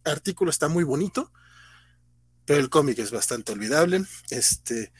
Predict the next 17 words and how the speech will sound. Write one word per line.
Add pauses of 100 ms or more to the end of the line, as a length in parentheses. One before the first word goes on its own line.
(420)
yo
la
neta
no, (540)
no
le
pondría
nada
de
billete (1120)
ni
de
tiempo (680)
a
Marvel
Voices
Identity.